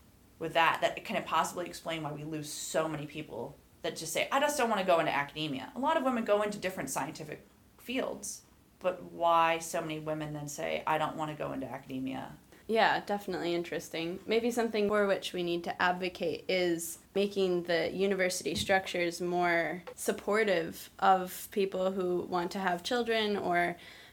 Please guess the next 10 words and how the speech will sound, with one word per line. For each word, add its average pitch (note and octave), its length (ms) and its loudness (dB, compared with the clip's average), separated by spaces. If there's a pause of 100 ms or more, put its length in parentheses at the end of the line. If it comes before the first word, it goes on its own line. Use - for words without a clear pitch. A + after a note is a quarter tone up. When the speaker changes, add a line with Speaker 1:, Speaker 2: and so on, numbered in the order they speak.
(180)
Speaker 2:
achieving A#3+ 440 4
a A3 80 6
work-life G#3+ 520 6
balance G3 640 4
where G3 180 2
you're F#3+ 240 4
still G3 400 4
also F#3 460 2
trying F#3 360 2
to F3+ 300 0